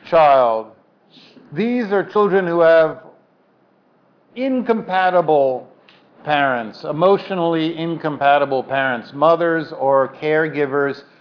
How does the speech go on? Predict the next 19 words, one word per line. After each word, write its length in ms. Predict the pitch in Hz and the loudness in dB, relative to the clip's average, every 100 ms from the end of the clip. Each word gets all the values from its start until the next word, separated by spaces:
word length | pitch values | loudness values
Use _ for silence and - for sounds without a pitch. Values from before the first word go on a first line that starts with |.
| _ | _
who 220 | 156 151 | -4 0
are 400 | 143 139 131 127 | 4 4 2 -2
primarily 800 | - 123 123 123 139 139 139 123 | -6 -8 -6 -4 -2 -2 -2 -6
depressed, 880 | 113 117 - 156 170 185 - _ _ _ _ _ _ _ | -8 -14 -2 2 2 2 -6 _ _ _ _ _ _ _
in 220 | 131 127 | -12 -12
grief, 400 | 120 156 160 160 - _ _ _ _ | -6 -4 -4 -8 -14 _ _ _ _
or 480 | - 139 135 135 135 | -6 0 2 2 0
in, 600 | 127 123 120 120 113 110 110 _ _ _ - | -4 -6 -6 -10 -14 -16 _ _ _ _ -8
uh, 680 | 110 110 107 104 101 101 - - | -4 -2 -2 -2 -4 -8 -12 -16
anger 720 | 135 131 147 143 147 143 135 131 _ _ _ _ _ _ | -10 -8 -8 -4 -4 -4 -8 -18 _ _ _ _ _ _
constantly, 1040 | - 143 143 131 156 139 139 139 135 131 131 _ - | -6 -4 -4 -6 -10 -8 -8 -6 -8 -10 -16 _ -4
mothers 460 | 127 135 139 135 | -2 0 -2 -4
who 180 | 135 120 | -6 -2
have 320 | 123 120 117 | 2 2 0
either 600 | 127 123 113 120 113 107 - _ - _ - | -6 -12 -6 -4 -4 -6 -14 _ -20 _ -12
constant 460 | 139 143 - 139 | -6 -6 -6 -10
anxiety, 640 | 120 117 113 131 143 143 143 | -10 -6 0 2 2 0 -8
borderline 540 | 123 131 135 135 131 | -4 -4 -2 -4 -6
personality 920 | 127 135 135 131 131 135 139 135 135 | -8 -12 -10 -8 -6 -4 -6 -8 -12